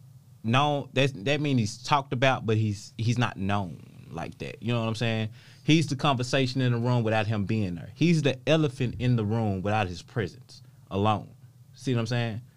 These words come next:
And if, if you can be an elephant in the room without, without even your presence, physically, your body, but just a product, just a brand,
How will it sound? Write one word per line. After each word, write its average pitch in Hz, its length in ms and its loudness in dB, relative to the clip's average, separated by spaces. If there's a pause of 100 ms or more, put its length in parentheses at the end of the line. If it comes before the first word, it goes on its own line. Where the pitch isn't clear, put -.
(300)
And 123 180 2
if, 127 60 -6
if 127 240 0
you 214 80 2
can 190 160 4
be 156 140 4
an 110 160 2
elephant 143 420 0
in 120 140 0
the 104 80 0
room 120 560 0
without, 107 440 -2
without 120 280 4
even 110 400 -2 (120)
your 104 200 2
presence, 127 720 -2 (280)
physically, 139 440 2
your 110 180 2
body, 120 440 2 (320)
but 117 100 2
just 127 200 0
a 95 40 2
product, 110 480 4
just 117 200 -4
a 92 40 0
brand, 90 480 0